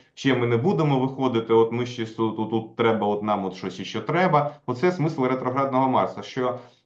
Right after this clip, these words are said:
часто під час ретроградних планет люди б хотіли вже піти дальше,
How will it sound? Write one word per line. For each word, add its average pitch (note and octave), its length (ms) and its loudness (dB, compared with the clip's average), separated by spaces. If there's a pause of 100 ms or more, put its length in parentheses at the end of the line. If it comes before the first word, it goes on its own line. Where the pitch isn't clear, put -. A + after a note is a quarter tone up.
(100)
часто D3 460 2
під A2+ 160 -6
час A#2 220 -2
ретроградних A#2 600 0
планет A#2 320 -2
люди C3+ 260 2
б A#2 60 -2
хотіли B2+ 380 0
вже A2+ 200 -2
піти B2+ 280 -4
дальше, F3+ 640 0